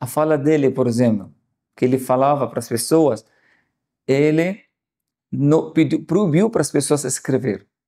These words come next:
Por quê? Pra que as pessoas não misturam. Ele falou, "Só pode ser escrito as palavras de Deus,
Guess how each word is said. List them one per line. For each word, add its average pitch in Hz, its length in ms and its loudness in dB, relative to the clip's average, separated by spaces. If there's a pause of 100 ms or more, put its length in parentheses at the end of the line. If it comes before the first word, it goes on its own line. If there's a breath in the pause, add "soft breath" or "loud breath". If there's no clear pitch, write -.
(160)
Por 170 160 0
quê? 165 160 -2
Pra 156 200 -2
que 180 160 -2
as 170 200 -2
pessoas 151 300 -6
não 170 140 0
misturam. 151 720 0 (500)
Ele 123 120 0
falou, 151 240 0
"Só - 600 -2 (300)
pode 165 300 0
ser 156 180 -2
escrito 190 920 -2 (680)
as - 160 -6
palavras 139 580 -2
de 147 140 -2
Deus, - 380 -8